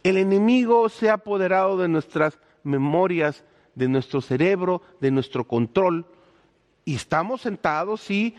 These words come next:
y aparentemente estamos escuchando todo lo que sucede en el programa, los cantos, las oraciones, nos arrodillamos,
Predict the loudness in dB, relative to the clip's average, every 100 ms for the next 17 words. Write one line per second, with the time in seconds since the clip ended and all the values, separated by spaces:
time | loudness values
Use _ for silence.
0 | -8 -2 -2 0 -2 -2 -2 0 -2 -2
1 | -4 -4 -6 -12 -12 -2 0 0 -4 -6
2 | -2 0 2 0 -2 -6 -4 0 0 2
3 | 0 0 0 0 0 -4 -6 _ _ -2
4 | -2 -4 -4 -2 -2 -6 -6 -4 -2 -2
5 | -2 -2 0 2 2 0 0 -2 -4 -4
6 | -2 0 0 -4 -8